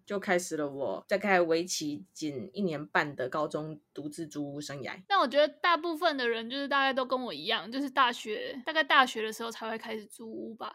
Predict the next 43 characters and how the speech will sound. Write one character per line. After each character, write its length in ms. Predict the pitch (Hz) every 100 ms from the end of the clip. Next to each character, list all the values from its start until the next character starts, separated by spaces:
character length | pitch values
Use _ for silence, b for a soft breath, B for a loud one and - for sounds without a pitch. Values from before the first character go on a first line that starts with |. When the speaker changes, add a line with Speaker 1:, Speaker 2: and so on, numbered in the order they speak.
| -
Speaker 1:
所 140 | - 277
以 60 |
你 40 | 247
们 180 | 185 180
大 140 | 220
概 240 | 262 214
大-， 180 | 190 208 196 _
大 160 | - 208
家 100 | 185
都 140 | 185
是 160 | 185 190
大 220 | 190 190
学 200 | 190 143
之 100 | 143
后 100 | 175
才 120 | 190
开 160 | 165 180
始 180 | 185 143
第 240 | - 226
一 60 | 190
次 220 | - 214
的 280 | 170 151 - b b b b b b b _
所 200 | - 175
谓 220 | 208 196
租 340 | 175 208 196 202
屋 60 |
社 200 | 196 190
会 140 | 180 170
化。 300 | 160 - - _ _ _ _ _ b b b b -
Speaker 2:
对， 220 | 349 269
而 100 | 294
且 240 | 349 349 269
其 160 | 277
实 180 | 254 277
租 220 | 254 311
屋 240 | 302 302 294
是 140 | 302
要 180 | 285 277
到 180 | 277 262
大 340 | 262 254 226
二、 380 | - - 233 220
大 280 | 262 233 233
三， 320 | - 220